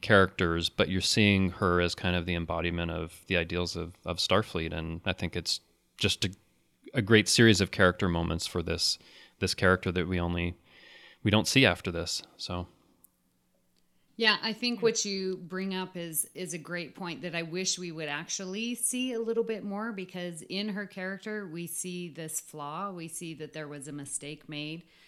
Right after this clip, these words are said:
Speaker 1: Mm-hmm.
Speaker 2: And, you know, although we don't see her day to day, she obviously overcame. She
Speaker 1: Mm-hmm.
Speaker 2: learned from her mistake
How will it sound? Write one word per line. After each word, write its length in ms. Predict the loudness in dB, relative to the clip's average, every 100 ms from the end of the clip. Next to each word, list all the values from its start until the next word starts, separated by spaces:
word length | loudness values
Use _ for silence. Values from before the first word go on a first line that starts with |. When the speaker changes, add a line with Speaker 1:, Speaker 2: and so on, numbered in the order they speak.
| _
Speaker 1:
Mm-hmm. 140 | -4 -2
Speaker 2:
And, 540 | -2 -4 -6 -8 -10 -14 _ -20 _ -20 -10
you 160 | -6
know, 140 | -2 -2
although 240 | -2 -4
we 120 | -4 -4
don't 240 | -4 -6
see 120 | -6
her 140 | -8 -8
day 200 | -4 -4
to 140 | -6
day, 260 | -6 -6 -2
she 260 | -2 -2 0
obviously 640 | 2 2 -2 -6 -8 -10
overcame. 640 | -10 -12 -12 -14 -10 -8 -6
She 220 | -6 -6
Speaker 1:
Mm-hmm. 140 | -8
Speaker 2:
learned 340 | -6 -4 -6 -8
from 200 | -12 -12
her 140 | -10
mistake 600 | -10 -8 -8 -8 -12 -14